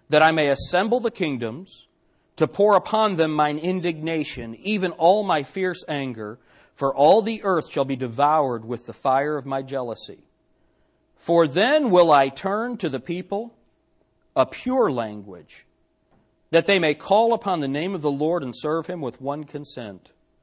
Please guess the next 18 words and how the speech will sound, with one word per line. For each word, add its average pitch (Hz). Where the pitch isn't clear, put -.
From 170
beyond 180
the 160
rivers 208
of 135
Ethiopia, 196
my 131
suppliants, 196
even 208
the 147
daughter 151
of 147
my 143
dispersed, 131
shall 120
bring 143
mine 120
offering." 120